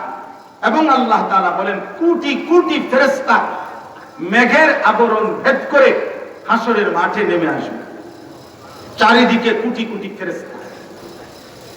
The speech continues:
এবার আল্লাহ বলেন, "আল মুলকু ইয়াউমা ইদিনিল হাক্কু লির রহমান।"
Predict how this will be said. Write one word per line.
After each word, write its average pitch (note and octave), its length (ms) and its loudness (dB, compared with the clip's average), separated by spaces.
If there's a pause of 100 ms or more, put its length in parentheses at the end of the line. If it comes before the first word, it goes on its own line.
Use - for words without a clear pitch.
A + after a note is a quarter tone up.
(140)
এবার C#4 160 8
আল্লাহ C4+ 360 6
বলেন, A#3+ 180 4 (560)
"আল A#3+ 180 2
মুলকু C#4 420 0
ইয়াউমা A3+ 380 0 (100)
ইদিনিল G#3+ 360 -4
হাক্কু A#3+ 460 -2
লির G3 260 0
রহমান।" A3+ 520 2